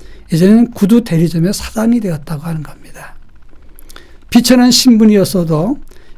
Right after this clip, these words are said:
인생을 주관하신 하나님을 알았기 때문에 그 하나님을, 하나님께 영광을 돌리는 자세를 가졌을 때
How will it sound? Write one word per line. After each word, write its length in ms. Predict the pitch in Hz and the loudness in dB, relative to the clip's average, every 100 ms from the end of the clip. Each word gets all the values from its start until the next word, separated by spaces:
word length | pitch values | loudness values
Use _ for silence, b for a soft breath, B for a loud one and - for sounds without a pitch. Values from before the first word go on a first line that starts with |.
| - | 2
인생을 480 | 196 208 214 214 214 | 4 4 4 4 0
주관하신 580 | 185 185 180 160 185 | -2 0 0 0 -2
하나님을 540 | 185 - 202 208 208 415 | -2 -4 -2 2 0 0
알았기 480 | 165 160 180 - 226 | -4 -4 -6 -8 -8
때문에 540 | - 156 139 135 131 - b b b b | -6 -6 -6 -8 -12 -16 b b b b
그 140 | - 247 | 2 2
하나님을, 680 | - 226 220 220 240 247 - B B | 2 2 4 6 4 2 -2 B B
하나님께 540 | - 214 226 226 - | 0 4 4 4 2
영광을 380 | 233 202 208 220 | 2 4 4 2
돌리는 380 | 214 196 202 214 | 2 2 4 2
자세를 400 | 165 139 185 208 | 0 -2 -2 -2
가졌을 480 | 170 160 143 170 147 | -2 -4 -4 -6 -6
때 320 | - 214 | -2 -2